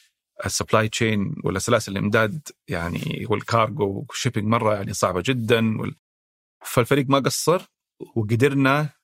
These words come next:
نورد أفضل الفندرز في العالم عشان نحطها في الموانئ هذه. وأيضًا الأرصفة محل ربط ال-، الكروز وتدعيم الأرصفة بحيث أنه تكون جاهزة لأكبر السفن العالمية.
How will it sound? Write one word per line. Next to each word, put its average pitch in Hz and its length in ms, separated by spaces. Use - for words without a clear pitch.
نورد 120 400
أفضل 120 300
الفندرز 107 440
في - 80
العالم 110 520
عشان - 200
نحطها 104 320
في - 80
الموانئ 98 340
هذه. 110 500
وأيضًا 165 260
الأرصفة 127 580
محل - 280
ربط 120 280
ال-، 95 520
الكروز 110 520
وتدعيم 113 460
الأرصفة 110 480
بحيث 107 300
أنه 101 120
تكون 107 360
جاهزة 101 300
لأكبر - 320
السفن - 280
العالمية. 113 560